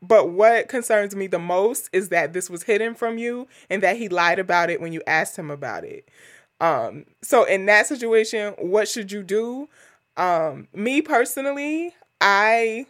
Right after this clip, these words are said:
I just think that where there's smoke, there's fire. So if you would lie to me about something like this that my friends have seen video evidence of and that is clearly, clearly a lie,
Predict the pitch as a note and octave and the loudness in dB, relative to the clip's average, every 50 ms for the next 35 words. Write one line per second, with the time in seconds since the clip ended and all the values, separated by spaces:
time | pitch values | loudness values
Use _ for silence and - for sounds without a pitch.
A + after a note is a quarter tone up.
0 | _ _ - G3 G#3 G#3 B3 B3+ - B3 G#3+ A#3+ A#3+ A3+ G3 F3 E3+ - D3 D#3+ | _ _ 4 4 4 2 0 -4 -2 -2 -2 -2 0 0 2 2 2 0 -4 -4
1 | F3 F#3+ F#3+ G#3 G#3+ G#3+ G#3 G#3+ G#3+ - A3+ G3+ G3+ G#3 G#3 - F#3 D#3+ D#3+ - | -2 0 0 2 2 2 0 0 -2 -2 0 0 0 0 0 0 -2 -2 -2 -2
2 | - F3 E3 D#3+ D#3 D3+ D3 D3+ - - E3 F#3 - G#3 G#3 G3+ F3+ C#3 D3 E3 | -2 0 0 0 0 -2 -2 -2 0 -2 -2 -2 -4 -4 -4 -2 -2 0 0 2
3 | F3 F3+ F3 - A#3 G#3 F#3 F3+ F3 - - D#3+ E3 D#3+ D3+ - - F3+ E3 E3+ | 0 0 0 -4 -6 -6 -6 -6 -6 -6 -4 -4 -2 -2 -4 -4 -6 -8 -8 -8
4 | - E3 E3+ E3 D#3 D#3+ - E3+ D#3+ D#3 D#3+ D#3+ - F3 E3 D#3+ D3+ - - D#3 | -8 -8 -6 -6 -6 -6 -4 -4 -4 -4 -4 -6 -10 -6 -4 -2 -2 -2 -4 -4
5 | D#3 D3 D3+ D3+ - - A3+ A#3 A3+ A3 A3 A3 - F#3+ F3 F3 - - F#3 F3+ | -4 -4 -4 -6 -4 0 4 4 4 4 2 0 0 0 0 0 -2 -4 -2 -2
6 | F3+ F3+ F3 E3 E3+ E3+ E3+ E3 D#3 - D3 D#3 E3 E3+ F3 F3 F3 - - F3 | -4 -6 -6 -6 -4 -4 -4 -4 -4 -4 -4 -6 -6 -8 -10 -10 -8 -8 -6 -4
7 | F#3 F#3+ G3 G#3+ - _ _ - - - - _ _ - F3+ F3+ F3 E3+ E3+ D#3+ | -4 -4 -4 -6 -8 _ _ -20 -20 -20 -20 _ _ -4 -4 -2 0 2 2 2
8 | D#3 - - D#3+ D#3+ - - - - - A3+ A3 A#3 A#3+ A#3 A3+ A3+ A3+ G#3 - | 2 2 0 -2 -4 -6 -10 -12 -10 -8 -4 -2 2 4 4 4 4 0 -4 -4
9 | - A3 G3 G3+ G#3 A3 A3+ A#3 G#3+ G#3+ A3 A3+ A3 A3+ A#3+ A#3 A#3 B3 B3+ C4+ | 0 2 2 4 2 2 0 -2 0 0 2 2 2 2 0 0 -2 -4 -6 -8